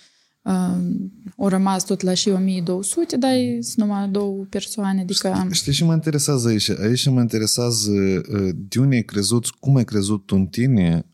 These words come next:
Speaker 2: că le-ai promis așa?
Speaker 1: Blin, dacă eu dintr-o valiză
Speaker 2: Mhm.
Speaker 1: am ajuns să am așa sumă de bani în cont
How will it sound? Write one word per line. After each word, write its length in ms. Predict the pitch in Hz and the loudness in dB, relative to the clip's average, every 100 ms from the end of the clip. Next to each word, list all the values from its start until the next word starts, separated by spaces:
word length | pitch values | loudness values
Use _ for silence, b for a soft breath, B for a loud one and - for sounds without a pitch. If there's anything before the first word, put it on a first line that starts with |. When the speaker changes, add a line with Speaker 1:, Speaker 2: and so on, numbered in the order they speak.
| - | -20
Speaker 2:
că 120 | - 101 | -4 0
le-ai 200 | 98 98 | 2 0
promis 500 | - 104 101 85 - | 0 0 0 0 -2
așa? 420 | - - - - | -6 -12 -14 -10
Speaker 1:
Blin, 340 | 247 233 269 247 | -2 0 2 2
dacă 220 | 226 240 | 0 -2
eu 200 | 247 285 | 0 0
dintr-o 340 | 226 220 220 | 0 0 0
valiză 840 | 208 220 220 240 233 185 175 185 - _ _ _ | -2 -2 0 2 2 0 -2 -4 -12 _ _ _
Speaker 2:
Mhm. 420 | - 110 110 131 | -4 -2 0 -2
Speaker 1:
am 220 | - 226 214 | -2 0 2
ajuns 480 | 220 220 247 220 | 0 2 2 2
să 280 | - - - | 0 -2 0
am 220 | 220 226 | 2 2
așa 500 | 208 196 226 214 214 _ _ | 2 2 0 0 -4 _ _
sumă 420 | - - 240 220 196 | -20 -2 2 4 2
de 340 | 180 190 196 | 0 0 0
bani 360 | 185 208 202 190 | 0 0 2 0
în 100 | 185 | -2
cont 440 | - 240 277 339 | -2 0 0 -2